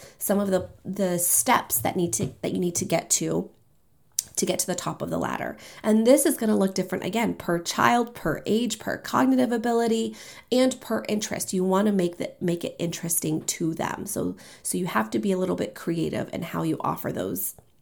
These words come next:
activities to them. And then after you do that, you kind of just repeat steps two through four for every goal or every behavior or challenge that's coming up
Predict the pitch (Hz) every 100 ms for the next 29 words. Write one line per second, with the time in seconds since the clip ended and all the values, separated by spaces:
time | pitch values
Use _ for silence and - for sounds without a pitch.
0 | - 170 - 175 202 - - - - 214
1 | - _ _ _ _ _ _ _ - -
2 | - - - - 185 196 302 - - -
3 | _ - 190 196 208 196 220 240 302 196
4 | - 196 247 269 269 - 240 175 - 233
5 | - - 196 - - - 214 220 214 214
6 | 196 226 302 - - - 180 185 185 185
7 | 196 262 - - - 170 175 175 170 175
8 | 175 220 233 240 160 - 190 202 214 214
9 | - - - - 175 - 175 -